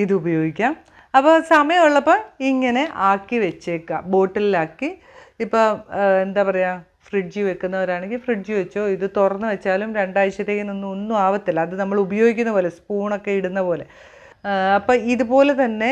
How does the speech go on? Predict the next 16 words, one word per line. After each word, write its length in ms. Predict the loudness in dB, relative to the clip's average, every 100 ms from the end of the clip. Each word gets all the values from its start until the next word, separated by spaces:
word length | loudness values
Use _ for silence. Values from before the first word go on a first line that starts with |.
| 0
നമുക്ക് 360 | -2 -2 0 0 2 0 -2
ഫിഷിൻ്റെ 600 | -2 -2 0 0 4 6 6 4
റെസ്-, 300 | -2 -2 -6 -6 -4
മസാല 420 | -8 2 2 2 -2
ഉണ്ടാക്കി 380 | -4 -4 -4 -10 -10 _ -20 _ _
സൂക്ഷിച്ച് 340 | -4 -4 -2 -4
വയ്ക്കാം. 260 | -4 -6 -10 -20 _ 4
അത് 100 | 4 4
നിങ്ങൾക്ക് 260 | 4 6 6
ആവശ്യമുണ്ടെങ്കിൽ 560 | 6 2 -2 -2 -6 -6
നിങ്ങൾ 160 | -2 -2 0
കമൻറ്റിലൂടെ 540 | -2 -2 -2 -2 0 -2
പറയൂ. 260 | -2 -2 -2 -6 _ _ _ -2
ഏഹ്, 240 | 0 2 0
ഞാൻ 220 | 2 2 2 -4 -2
അതിൻ്റെ, 340 | 0 0 -2